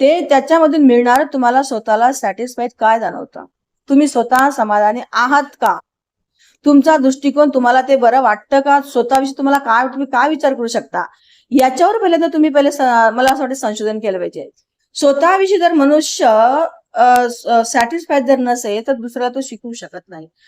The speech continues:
तर त्यामुळे माझा दृष्टिकोन जो बघण्याचा आहे, की मला असं वाटते, की आपण, अ, एखादं चांगलं काम जर करत ज-, आहो, तर आपला त्याच्यावर परिपूर्णपणे विश्वास असला पाहिजे, नाही का? आणि त्यामुळे, अ, मी माझ्या लाईफकडे,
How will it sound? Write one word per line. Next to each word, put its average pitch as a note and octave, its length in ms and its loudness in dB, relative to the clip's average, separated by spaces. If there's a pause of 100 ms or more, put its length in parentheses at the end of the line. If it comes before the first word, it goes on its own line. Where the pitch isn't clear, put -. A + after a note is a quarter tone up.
(240)
तर C4+ 40 -2
त्यामुळे D4 340 0
माझा C#4 340 2
दृष्टिकोन C#4+ 500 -2
जो C#4+ 60 -4
बघण्याचा C4+ 500 0
आहे, B3 120 0
की C#4+ 100 -10
मला B3+ 240 0
असं D4 260 0
वाटते, A3+ 420 0 (480)
की D#4+ 80 0
आपण, D4+ 440 2
अ, C4+ 140 2
एखादं D4 440 0
चांगलं C#4+ 360 -2
काम D4 240 0
जर D4+ 100 -2
करत C4+ 220 2
ज-, B3 120 -4 (120)
आहो, C4 420 0 (320)
तर C4 60 -2
आपला B3+ 260 2
त्याच्यावर C#4 320 2
परिपूर्णपणे C4+ 600 -2
विश्वास A3+ 400 -6
असला F#3 220 -8
पाहिजे, - 300 -14 (600)
नाही C4 160 0
का? G3 140 -2 (460)
आणि E4 480 0
त्यामुळे, D#4+ 400 0
अ, D4 180 4
मी C#4 240 2
माझ्या D4 400 2
लाईफकडे, D#4 520 0